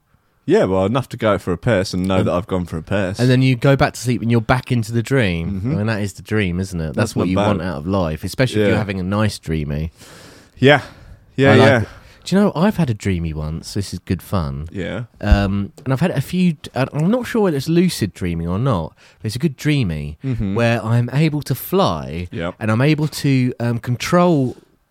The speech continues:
Speaker 2: um, my elevation of flight by breathing.
Speaker 1: Nice.
Speaker 2: Like, a bit like how you dive.
Speaker 1: Okay,
Speaker 2: But up
Speaker 1: yeah,
Speaker 2: in the
Speaker 1: yeah.
Speaker 2: air.
Speaker 1: Yeah.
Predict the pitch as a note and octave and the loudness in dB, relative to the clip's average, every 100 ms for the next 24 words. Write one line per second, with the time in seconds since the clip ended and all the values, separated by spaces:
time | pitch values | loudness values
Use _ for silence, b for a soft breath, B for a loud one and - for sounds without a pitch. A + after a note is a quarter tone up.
0 | - _ _ - A#2+ A#2 A#2 A#2 A#2+ A#2 | -20 _ _ -2 2 2 0 2 4 6
1 | A2+ G#2+ G#2 _ C3 B2 C3+ C3+ - F#2+ | 4 2 0 _ 4 6 6 4 2 -2
2 | F#2+ G#2 - - B2+ E2 E2+ - - A2+ | -4 -6 -6 0 2 2 -2 -4 0 2
3 | C3+ D#3+ C#3 F#2 D#2+ E2 - F#2 A2 C3+ | 4 4 4 2 -2 -6 -8 -6 -4 -4
4 | E2 - - A#2 A2 C3+ A#2+ A#2+ B2 A#2+ | -6 -6 0 2 4 2 2 2 2 4
5 | A2 D#3 C3+ F2 E2 E2+ - _ _ _ | 4 4 4 4 0 -4 -8 _ _ _
6 | _ C#3 D3+ - A2+ B2+ B2+ B2+ G#2+ C#3+ | _ 2 4 4 4 6 6 6 6 6
7 | A#2 F#2 F2+ A#2+ C3+ A#2+ | 4 2 -2 -4 -4 -4